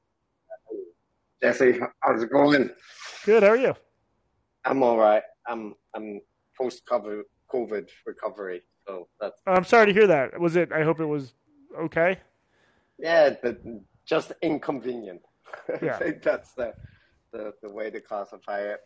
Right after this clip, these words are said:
Speaker 1: But, um, yeah, so I, my voice is more craggly than is typical. It's, it, and that's my defense. It's, it's not my Northern Irish.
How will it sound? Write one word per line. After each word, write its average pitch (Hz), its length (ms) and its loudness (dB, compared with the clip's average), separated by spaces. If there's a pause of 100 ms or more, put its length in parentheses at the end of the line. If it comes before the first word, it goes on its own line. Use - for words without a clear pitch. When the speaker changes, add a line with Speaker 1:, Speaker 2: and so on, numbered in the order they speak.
(100)
Speaker 1:
But, 107 160 -6
um, 107 440 -6 (180)
yeah, 110 400 -6 (240)
so 98 320 -14 (280)
I, 113 220 -6
my 123 180 -8
voice 113 300 -10
is 101 140 -20
more 107 260 -8 (160)
craggly 98 460 -8 (180)
than 92 220 -16 (100)
is 98 240 -12
typical. 92 360 -10
It's, - 260 -16 (100)
it, 120 140 -10 (100)
and 113 420 -4
that's 120 220 2
my 117 100 -6
defense. 101 540 -10
It's, - 240 -20
it's 101 260 -14
not 101 220 -10
my 98 140 -10
Northern 95 320 -10
Irish. 92 340 -10